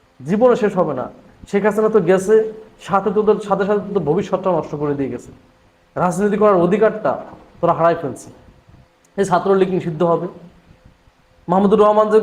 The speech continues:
সাত দিনের আলটিমেটাম দিছে, সাত দিনের আলটিমেটাম যাইতে দেন, দেখেন, দেখেন সাত দিন যাইতে দেন কি হয়।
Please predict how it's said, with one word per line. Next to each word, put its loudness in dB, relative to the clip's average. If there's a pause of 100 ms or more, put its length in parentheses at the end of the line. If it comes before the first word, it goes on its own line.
(220)
সাত 0
দিনের 0
আলটিমেটাম 2
দিছে, -2
সাত 0
দিনের 0
আলটিমেটাম 2
যাইতে 0
দেন, 2 (720)
দেখেন, 2 (880)
দেখেন 2
সাত 0
দিন -2
যাইতে 4
দেন 2
কি 0
হয়। 2